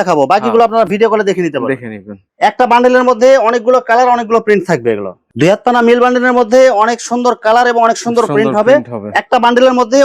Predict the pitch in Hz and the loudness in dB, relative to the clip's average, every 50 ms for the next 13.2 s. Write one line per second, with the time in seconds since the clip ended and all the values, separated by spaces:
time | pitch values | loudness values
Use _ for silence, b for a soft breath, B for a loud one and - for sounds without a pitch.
0 | 240 226 247 247 208 240 254 214 147 185 226 254 254 247 214 - 214 214 208 190 | 2 2 0 0 0 0 0 0 0 0 0 0 -2 -2 -4 0 0 0 0 0
1 | - 190 143 123 127 117 117 147 185 226 240 - - 131 151 185 220 214 233 214 | -2 -4 -4 -2 -2 -2 -2 0 0 0 0 0 -2 -4 -2 -2 -2 -2 -4 -6
2 | - - 220 214 190 - 170 139 117 104 98 92 _ - 113 107 104 113 107 104 | -6 -2 0 0 0 0 -2 -4 -4 -6 -12 -12 _ -14 -14 -12 -12 -12 -12 -10
3 | 117 107 - 175 - 220 240 233 277 247 262 262 262 262 240 254 254 180 147 160 | -8 -4 -4 -2 -2 -2 -2 0 0 0 0 0 0 0 0 0 0 0 0 0
4 | 196 247 247 254 247 240 247 247 254 247 240 240 220 247 247 240 233 214 226 202 | 0 2 2 2 2 2 2 2 0 0 -2 -2 0 2 2 2 2 2 0 0
5 | 190 196 220 208 233 214 214 233 220 - - 247 247 233 220 226 220 240 247 254 | 0 0 0 0 0 0 0 -2 -4 -4 -4 -4 -2 0 0 2 4 4 4 2
6 | 254 _ _ _ _ - 160 147 170 196 214 196 247 240 226 202 214 214 196 226 | 2 _ _ _ _ -6 -4 -2 0 -2 0 0 0 0 2 2 0 0 2 2
7 | 240 247 - _ _ - - - 220 240 233 226 233 220 240 226 240 226 - 269 | 2 2 0 _ _ -14 -6 -2 0 0 0 0 0 0 0 0 0 0 0 0
8 | 247 226 233 214 - - 202 180 151 147 131 107 101 92 - _ - 120 117 113 | -2 0 -2 -4 -4 -4 -6 -2 0 0 0 0 -2 -8 -12 _ -10 -10 -10 -8
9 | - - 185 208 214 190 202 190 190 190 190 196 196 214 214 202 185 170 160 175 | -4 -2 0 0 2 2 2 2 4 4 4 4 2 0 0 0 -2 -2 0 0
10 | 175 175 165 180 180 151 - 190 185 190 196 196 - - 175 - - 165 143 - | 0 0 0 -4 -8 -8 -6 -8 -6 -6 -6 -6 -6 -8 -10 -8 -6 -8 -6 -4
11 | - 139 127 117 104 101 95 - - 175 190 208 220 226 220 - 240 233 - 247 | -2 0 0 0 -2 -4 -10 -8 -4 -2 0 0 0 0 0 0 0 0 0 0
12 | 240 220 226 262 262 240 - - 196 202 214 202 202 196 190 170 202 208 196 185 | 0 2 2 2 2 2 0 -2 0 0 2 2 2 0 0 0 -2 -2 -2 -2
13 | 208 214 226 | -2 0 0